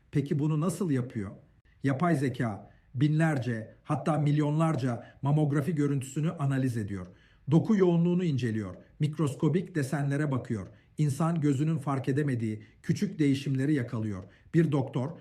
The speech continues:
bir meslek hayatı boyunca on binlerce görüntü görür. Yapay zeka ise bunu çok kısa sürede yapabiliyor. Ve yapılan çalışmalarda çok çarpıcı bir sonuç ortaya çıktı.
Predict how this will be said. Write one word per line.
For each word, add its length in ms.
bir 140
meslek 440
hayatı 380
boyunca 480
on 260
binlerce 500
görüntü 420
görür. 280
Yapay 300
zeka 300
ise 200
bunu 140
çok 220
kısa 200
sürede 300
yapabiliyor. 540
Ve 80
yapılan 360
çalışmalarda 880
çok 220
çarpıcı 460
bir 60
sonuç 340
ortaya 360
çıktı. 380